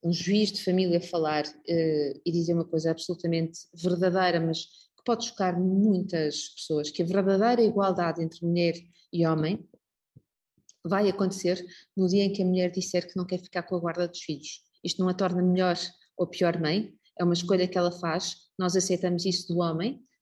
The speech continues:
Eh, a pressão, quando se fala, tu estavas a falar da mãe, eu lembro-me imediatamente deste, eh, desta, desta palestra que eu assisti. Eh, a pressão que existe de,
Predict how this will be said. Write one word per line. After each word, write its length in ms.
Eh, 680
a 40
pressão, 960
quando 140
se 100
fala, 280
tu 100
estavas 340
a 40
falar 200
da 100
mãe, 280
eu 60
lembro-me 340
imediatamente 540
deste, 320
eh, 640
desta, 380
desta 240
palestra 380
que 80
eu 40
assisti. 440
Eh, 680
a 60
pressão 480
que 100
existe 320
de, 160